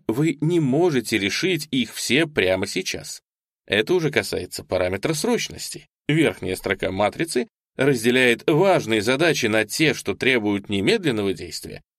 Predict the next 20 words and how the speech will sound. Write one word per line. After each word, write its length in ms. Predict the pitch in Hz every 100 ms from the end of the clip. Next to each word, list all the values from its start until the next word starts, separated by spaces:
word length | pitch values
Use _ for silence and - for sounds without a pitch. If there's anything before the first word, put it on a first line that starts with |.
| _ -
и 180 | 107 95
те, 260 | 165 240
которые 500 | - - 147 214 226
могут 380 | 139 107 123 180
быть 300 | 113 113 -
отложены 720 | 120 160 127 104 98 110 156
на 100 | 175
какой-то 420 | 160 98 87 90 151
срок, 360 | - - - _ _ _
но 180 | 101 101
должны 380 | 90 90 98 110
быть 160 | 139 147
обязательно 720 | 160 113 90 90 - 151 143
сделаны 540 | 92 95 92 110 151 -
в 80 | 117
определенный 540 | 107 92 90 90 95
момент 280 | 113 123 170
в 60 | 185
будущем. 460 | 208 - - - _ _ _ _ _ _ _ _ _ _ _ -
Срочное. 920 | - 190 247 156 - - 78 65